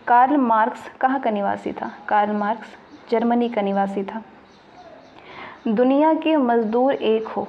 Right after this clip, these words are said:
इसका नारा किसने दिया था? कार्ल मार्क्स ने दिया था। वैज्ञानिक साम-, अ, समाजवाद का संस्थापक कौन था? वैज्ञानिक समाजवाद का संस्थापक कार्ल मार्क्स थे। मेसोपोटामिया की स्थापना कहाँ पे विकसित हुई थी? इराक में स्थित, अ,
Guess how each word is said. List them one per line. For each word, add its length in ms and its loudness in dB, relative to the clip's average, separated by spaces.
इसका 280 -2
नारा 240 2
किसने 340 -2
दिया 200 0
था? 200 -6
कार्ल 260 2
मार्क्स 400 -4
ने 120 -2
दिया 200 -2
था। 220 -8
वैज्ञानिक 520 0
साम-, 460 0
अ, 220 0
समाजवाद 640 2
का 120 -4
संस्थापक 520 0
कौन 240 -2
था? 200 -6
वैज्ञानिक 460 0
समाजवाद 500 0
का 160 -6
संस्थापक 640 -4
कार्ल 280 2
मार्क्स 440 -2
थे। 140 -4
मेसोपोटामिया 760 0
की 160 0
स्थापना 360 -2
कहाँ 180 -2
पे 140 -2
विकसित 360 -4
हुई 140 -2
थी? 300 -6
इराक 320 0
में 160 -2
स्थित, 360 -6
अ, 300 2